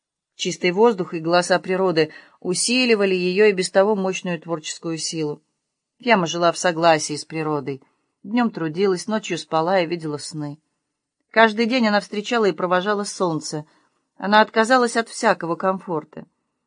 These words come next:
Не повесила даже зеркало в более чем скромной ванной. Оно больше не было ей нужно. Когда она набирала воду из колодца, то видела в воде свое отражение.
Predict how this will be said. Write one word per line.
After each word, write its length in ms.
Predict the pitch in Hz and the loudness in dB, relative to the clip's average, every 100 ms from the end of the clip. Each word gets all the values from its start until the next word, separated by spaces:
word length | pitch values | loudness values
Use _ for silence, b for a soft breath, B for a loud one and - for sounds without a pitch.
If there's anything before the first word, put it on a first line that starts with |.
| _ | _
Не 160 | 190 208 | -4 2
повесила 540 | 220 233 247 214 196 | 4 4 2 0 0
даже 300 | 190 214 220 | 2 2 0
зеркало 480 | 202 226 190 170 156 | 0 0 0 -4 -6
в 80 | 156 | -6
более 380 | 165 208 185 | -2 0 0
чем 200 | 170 170 | -2 -8
скромной 640 | 160 - 190 196 185 180 180 b b | -10 -6 -4 -2 -4 -6 -8 b b
ванной. 640 | - 165 175 160 151 147 151 _ _ _ _ | -14 -4 -2 -2 -6 -10 -16 _ _ _ _
Оно 220 | - 233 | -2 0
больше 320 | 240 254 240 262 | 2 0 0 0
не 140 | 254 | 0
было 160 | 165 160 | 0 -2
ей 220 | 156 160 | -2 -4
нужно. 460 | 156 151 156 156 - _ _ _ _ _ _ _ _ _ _ _ _ | -6 -8 -10 -14 -16 _ _ _ _ _ _ _ _ _ _ _ _
Когда 340 | 226 202 214 | 2 6 6
она 140 | 214 214 | 6 4
набирала 440 | 208 208 208 208 | 2 6 6 6
воду 240 | 208 208 202 | 4 4 2
из 120 | 196 | 0
колодца, 600 | 208 208 226 - 170 160 B B B _ | 0 0 0 0 -4 -4 B B B _
то 100 | 240 | 0
видела 340 | 240 233 233 | 2 2 2
в 80 | 208 | 4
воде 260 | 233 220 | 2 2
свое 340 | 196 175 175 175 | 0 0 0 0
отражение. 720 | 170 185 180 165 156 156 160 | 0 -4 -4 -4 -4 -6 -10